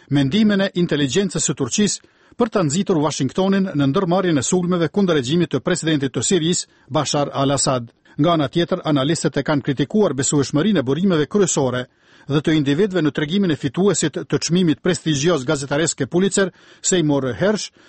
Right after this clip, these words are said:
të publikuar aktualisht në London Review of Books, duke akuzuar atë se i ka injoruar dëshmitë për të cilat thonë se e konfirmon pozicionin e Shteteve të Bashkuara për fajsinë e regjimit të Bashar al-Assadit. Për më tepër, lehtësuesit kimik me seli në Turqi dhe Arabinë Saudite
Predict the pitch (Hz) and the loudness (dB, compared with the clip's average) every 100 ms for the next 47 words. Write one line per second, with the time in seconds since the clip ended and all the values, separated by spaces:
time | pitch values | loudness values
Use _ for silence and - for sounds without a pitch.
0 | - - 156 240 208 196 208 202 - 202 | -14 -4 0 2 0 2 2 0 0 -4
1 | - 170 180 - 143 135 175 170 175 170 | 0 0 0 0 0 0 0 0 0 2
2 | 143 160 143 156 143 143 165 170 - - | 2 0 2 0 0 -2 0 0 -2 -6
3 | - _ _ _ 135 196 165 143 139 151 | -8 _ _ _ -2 0 0 2 0 2
4 | 202 135 - 214 - _ - 151 139 151 | 0 0 0 0 -2 _ -2 -2 0 0
5 | 151 151 233 196 135 135 185 202 _ 190 | 2 2 2 0 0 0 0 0 _ -2
6 | 156 127 202 139 - 196 202 - 131 - | -2 0 0 0 -2 -2 0 0 -2 0
7 | 202 202 196 196 151 123 123 185 202 165 | 0 0 0 0 0 -2 0 0 0 0
8 | - 185 160 139 123 123 - 208 208 196 | 0 -2 0 -2 -2 -4 -2 0 0 -2
9 | - _ _ 156 - 202 208 202 151 135 | -8 _ _ -6 -2 -2 0 2 2 0
10 | 123 180 165 151 143 151 151 - 131 127 | 0 0 0 0 -2 0 -2 -4 -6 -4
11 | 139 139 127 135 127 - _ - 170 131 | -2 0 -2 -2 -4 -12 _ -6 -4 -4
12 | 160 170 196 175 143 143 - - 208 170 | -2 0 -2 -2 -2 -2 -2 0 2 2
13 | 165 - 165 196 - 139 143 156 147 143 | 0 -2 0 0 0 -2 0 0 0 0
14 | - - 175 143 139 127 156 143 123 160 | -2 0 0 2 0 0 0 0 0 0
15 | 208 | 0